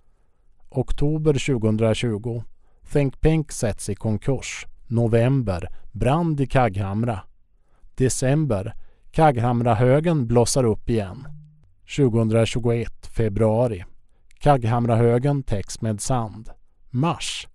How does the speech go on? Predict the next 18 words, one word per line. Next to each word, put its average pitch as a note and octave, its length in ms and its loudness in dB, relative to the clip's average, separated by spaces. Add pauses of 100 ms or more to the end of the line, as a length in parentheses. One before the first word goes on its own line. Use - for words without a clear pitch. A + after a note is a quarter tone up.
(300)
Botkyrka C3+ 720 0
går D3+ 160 2
in C3 220 0
som C3 200 -2
garant B2+ 520 2
och A2+ 80 -4
ska - 160 -4
täcka B2 360 -2
kostnaderna B2+ 720 -2
för - 140 -4
att G#2+ 160 0
ta A#2 120 -2
bort C#3 340 -2
högarna G#2+ 440 2
i G2+ 40 -4
Kassmyra C3 760 0
och C3+ 180 -8
Kagghamra. G#2 680 -4